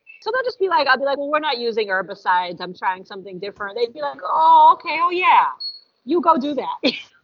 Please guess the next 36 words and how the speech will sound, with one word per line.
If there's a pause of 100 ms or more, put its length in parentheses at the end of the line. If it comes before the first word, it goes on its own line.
<laughs> (2250)
They,
they,
they
don't
really
try
to,
like, (160)
you
know,
no
one's
trying
to
argue
against
me.
They're
just
kinda
like, (100)
"Okay, (120)
crazy
white
lady
from
America." (480)
And
I
think
now
that
people
are
curious,